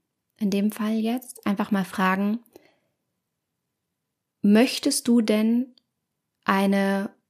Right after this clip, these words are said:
unentspannte Familiensituation haben? Möchtest du denn eine unentspannte, gestresste Frau haben? Wie wichtig ist es dir denn, dass es mir gut geht?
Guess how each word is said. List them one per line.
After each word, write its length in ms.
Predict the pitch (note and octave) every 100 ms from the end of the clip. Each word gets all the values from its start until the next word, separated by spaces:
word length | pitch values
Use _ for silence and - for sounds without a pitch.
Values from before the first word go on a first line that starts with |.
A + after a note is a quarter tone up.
| _
unentspannte 1000 | G#3+ A#3 A3+ A3 - G#3 G3+ G#3 G3 G3
Familiensituation 1080 | - G3 G3+ G3 G3 F#3 F#3+ F3+ F#3 F3+ F3
haben? 300 | F#3+ F#3 F3+
Möchtest 380 | F#3 F3+ F#3 -
du 60 |
denn 200 | F#3 F#3+
eine 200 | - F#3
unentspannte, 580 | F#3+ F#3+ F#3 - F#3 F3+
gestresste 440 | F#3+ - F#3 - F3+
Frau 400 | - - A3 G3+
haben? 340 | G3 F#3+ F#3+
Wie 140 | G#3
wichtig 420 | G3 G3 G3 - B3
ist 140 | -
es 80 | B3
dir 140 | A3
denn, 180 | F#3+ F#3
dass 200 | F#3 F#3
es 140 | - -
mir 120 | F3+
gut 260 | B3+ C#4+
geht? 340 | - - -